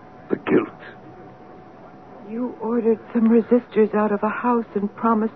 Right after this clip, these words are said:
Speaker 2: them they'd live. And then ordered your men to shoot them.
Speaker 1: I, I don't know.
Speaker 2: That's what you said.
Speaker 1: In a dream, I don't know what I said.
Speaker 2: You can't remember any part of the dream?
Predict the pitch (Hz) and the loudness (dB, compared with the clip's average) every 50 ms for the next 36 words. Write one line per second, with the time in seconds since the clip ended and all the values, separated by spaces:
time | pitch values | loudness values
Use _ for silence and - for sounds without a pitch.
0 | - - 214 202 208 196 196 196 185 180 196 226 247 254 240 220 - - - - | -6 -4 -2 -2 0 0 -2 -4 -4 -4 0 2 2 2 2 0 -4 -14 -20 -20
1 | - - - - - - - - - - - - - - - - - - - - | -20 -20 -20 -20 -20 -20 -20 -20 -20 -20 -20 -20 -20 -20 -20 -20 -20 -20 -20 -20
2 | - - - - - - - - 202 214 226 240 240 - - 226 240 226 233 220 | -20 -20 -20 -20 -20 -20 -10 -2 2 2 4 4 2 2 2 0 0 0 -2 -2
3 | - 220 214 208 214 226 233 220 - - 202 196 - - - - - 285 - - | -2 -2 -2 0 0 0 0 0 -2 -4 -10 -12 -12 -14 -14 -2 0 0 0 -2
4 | - - 190 180 165 - - - - - - - - - - - - - - - | -6 -10 -10 -10 -8 -6 -6 -6 -6 -6 -16 -20 -20 -20 -20 -20 -20 -20 -20 -20
5 | - - - 82 78 73 80 76 73 - - 73 78 76 67 - - - - - | -16 -6 -2 -2 -2 0 -2 -4 -4 -4 -8 -4 -4 -4 -4 -6 -12 -18 -18 -18
6 | - - 214 220 - - 226 220 - - 208 208 - - - 262 262 247 208 - | -14 -14 -14 -14 -12 -10 -10 -10 -10 -12 -20 -20 -20 -16 -10 -8 -8 -8 -8 -12
7 | - - - - - 117 113 113 107 98 98 110 113 117 117 113 110 107 107 101 | -16 -20 -16 -6 -2 2 2 2 0 0 -6 -6 -6 -4 -4 -4 -4 -6 -6 -10
8 | 104 - - - - - 85 95 98 - 104 104 104 - - - 90 101 107 104 | -12 -14 -16 -16 -6 -2 -2 -2 0 2 0 0 0 -4 -12 -6 -4 -4 -4 -2
9 | - 67 62 67 67 69 - - - - - - - 233 254 - - 254 262 202 | -4 -6 -6 -6 -8 -10 -10 -10 -10 -10 -10 -8 -4 -4 -4 -2 0 0 0 2
10 | 233 233 226 240 226 220 - - 262 269 254 240 - - 254 254 254 247 - 262 | 2 2 2 2 2 2 2 2 2 2 2 0 0 -2 -2 0 0 -2 -2 -4
11 | - - 247 254 247 240 247 | -2 0 2 2 2 2 0